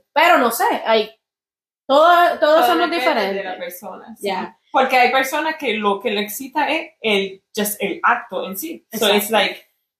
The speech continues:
Speaker 2: que tú le la agarres ahí y ya, it's like,
Speaker 1: Like,
Speaker 2: "Okay,
Speaker 1: woo!
Speaker 2: I'm ready, I'm pumped, let's go."
Speaker 1: <laughs>
Speaker 2: Pero hay otra gente que, que tú le toqueteas ahí y you're like, "Okay, ¿qué está pasando aquí? Like,
Speaker 1: Ujú.
Speaker 2: come on, dude, you gotta do something else."
Speaker 1: Exacto.
Speaker 2: So, eh,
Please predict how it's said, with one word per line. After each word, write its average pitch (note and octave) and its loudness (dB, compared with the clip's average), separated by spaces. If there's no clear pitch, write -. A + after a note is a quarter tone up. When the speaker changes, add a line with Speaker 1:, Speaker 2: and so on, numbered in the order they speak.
Speaker 2:
que A#3 2
tú C4+ -2
le C#4 4
la D4 4
agarres D4 2
ahí D4+ 0
y C4+ -4
ya, C#4+ 2
it's A3+ 0
like, G#3 4
Speaker 1:
Like, A#3+ 4
Speaker 2:
"Okay, D#5 8
Speaker 1:
woo! G#3+ 4
Speaker 2:
I'm - -8
ready, G#3 -2
I'm G#4 2
pumped, G#3 -2
let's G3+ -6
go." - 2
Speaker 1:
<laughs> - -20
Speaker 2:
Pero A3+ 4
hay A3+ 4
otra C4+ 4
gente D#4 -2
que, A#3 0
que A3+ -4
tú B3+ -6
le C#4 4
toqueteas D4 2
ahí D4 2
y C#4+ -6
you're B3+ 0
like, A#3 0
"Okay, A#3 -6
¿qué B3+ -4
está C#4 -2
pasando B3+ -2
aquí? - -10
Like, F3+ -2
Speaker 1:
Ujú. F3 -10
Speaker 2:
come C#4+ 2
on, C4+ 4
dude, A3+ 2
you G3 -8
gotta G#3 2
do G3+ -4
something G3+ -6
else." - -8
Speaker 1:
Exacto. - -14
Speaker 2:
So, F#3+ 2
eh, - -6